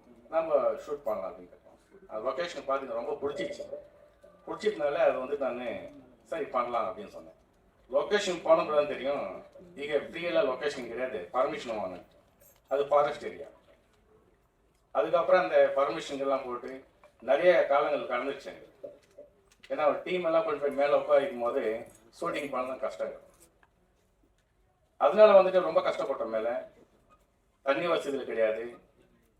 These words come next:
ஒரு பழைய வீடுங்க தான், பழைய வீட்டுல தான் எல்லாருமே டெக்னீஷியன் எல்லாம் தங்க வச்சிருக்கேன்,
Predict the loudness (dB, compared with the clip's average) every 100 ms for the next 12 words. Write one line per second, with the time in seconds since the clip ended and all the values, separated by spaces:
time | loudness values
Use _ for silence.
0 | _ _ -10 -8 -8 -10 -14 _ _ _
1 | -2 0 -2 -2 -6 -6 -8 -10 -6 0
2 | 2 2 0 -2 0 -2 -4 -6 -8 -8
3 | -12 -8 -8 -6 -8 -10 -12 -18 -20